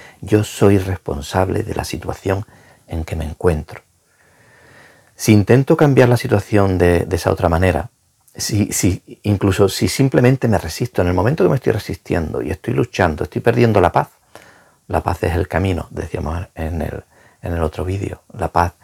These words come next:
es la muestra, es la prueba de que estás en conexión con Dios. Es, es la muestra de que te estás rindiendo a su voluntad plenamente, en que confías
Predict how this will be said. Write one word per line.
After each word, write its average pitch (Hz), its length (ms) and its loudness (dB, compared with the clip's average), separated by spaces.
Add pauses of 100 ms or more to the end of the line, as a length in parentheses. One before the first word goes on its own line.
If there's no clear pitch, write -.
(240)
es 92 160 -6
la 92 140 0
muestra, 90 480 0
es 80 60 0
la 78 160 -4
prueba 120 360 0 (280)
de 82 180 -2
que - 80 -10
estás 92 240 -6
en 82 100 -4
conexión 85 460 -6
con 80 200 -8
Dios. 76 220 -4
Es, 85 140 -6 (100)
es 113 100 -4
la 104 80 2
muestra 117 300 -2
de 101 60 -4
que 82 120 -8
te 78 100 -12
estás - 300 -4
rindiendo 110 680 -2 (480)
a 87 100 -6
su 98 140 -4
voluntad 85 460 -2
plenamente, 87 520 -4
en 87 80 -8
que - 140 -6
confías 131 760 -4